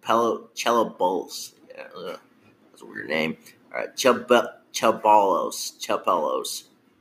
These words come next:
Yeah. And number twenty-four from Utah,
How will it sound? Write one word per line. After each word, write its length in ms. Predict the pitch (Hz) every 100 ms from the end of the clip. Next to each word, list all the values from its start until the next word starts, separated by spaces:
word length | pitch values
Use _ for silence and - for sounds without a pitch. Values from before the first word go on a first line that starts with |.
| _ _ _ _ _ _
Yeah. 120 | - - - _
And 80 | -
number 240 | 117 123 -
twenty-four 920 | - 156 156 143 139 117 92 73 - _ _ _ _
from 220 | 104 104
Utah, 680 | 107 135 135 104 95 71 -